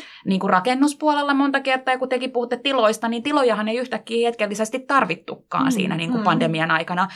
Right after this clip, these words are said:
Speaker 2: Mm.
Speaker 1: Niin kyllähän ne on nyt yksi semmosia niin kuin omia, omasta niin kuin kauhuskenaariosta niitä, että mitä tapahtuu tässä tilanteessa.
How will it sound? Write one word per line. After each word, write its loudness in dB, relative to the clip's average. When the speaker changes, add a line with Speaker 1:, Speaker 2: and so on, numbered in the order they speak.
Speaker 2:
Mm. -12
Speaker 1:
Niin -2
kyllähän 4
ne 2
on 2
nyt -4
yksi 0
semmosia 0
niin -2
kuin -2
omia, 2
omasta 2
niin -2
kuin -6
kauhuskenaariosta 2
niitä, -2
että -4
mitä 2
tapahtuu 0
tässä 0
tilanteessa. -2